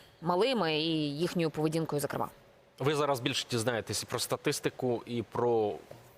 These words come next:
Speaker 2: сам характер цих злочинів. Там, бо загально воно звучить, ну, от злочини, а які саме,
Speaker 1: І ніби це
Speaker 2: деталізуємо.
Speaker 1: дуже далеко.
Speaker 2: Але це недалеко. Це от прямо тут, прямо,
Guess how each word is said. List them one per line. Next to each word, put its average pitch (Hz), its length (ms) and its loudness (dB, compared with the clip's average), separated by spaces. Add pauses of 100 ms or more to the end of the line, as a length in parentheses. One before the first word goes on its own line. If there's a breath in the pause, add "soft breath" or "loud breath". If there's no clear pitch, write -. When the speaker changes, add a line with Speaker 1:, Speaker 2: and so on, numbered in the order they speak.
(300)
Speaker 2:
сам 185 200 0
характер 147 420 -2
цих 127 260 2
злочинів. 107 480 0
Там, 147 180 0
бо 117 80 0
загально 131 420 0
воно 127 220 2
звучить, 117 400 -2
ну, 120 80 2
от 113 100 0
злочини, 127 480 0
а 104 40 0
які 117 220 0
саме, 131 300 -2
Speaker 1:
І 95 40 -6
ніби 101 120 0
це 247 60 2
Speaker 2:
деталізуємо. 247 340 2
Speaker 1:
дуже 247 160 2
далеко. 220 440 2
Speaker 2:
Але 147 260 2
це 165 180 2
недалеко. 120 580 2
Це 123 200 0
от 113 160 0
прямо 113 300 0
тут, 175 240 0
прямо, 117 460 0